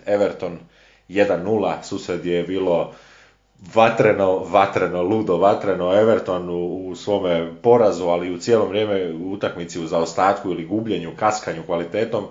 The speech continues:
se nije smirivao i nije mirno odgovarao na to, nego su išli i prkosom malo kontra zvraka.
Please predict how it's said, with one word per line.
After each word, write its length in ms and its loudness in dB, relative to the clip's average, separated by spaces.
se 180 -10
nije 200 2
smirivao 800 4
i 80 -4
nije 460 0
mirno 460 -4
odgovarao 600 -2
na 80 -4
to, 200 -2
nego 200 -6
su 180 -6
išli 260 -6
i 120 -10
prkosom 480 -8
malo 240 -8
kontra 540 -14
zvraka. 500 -12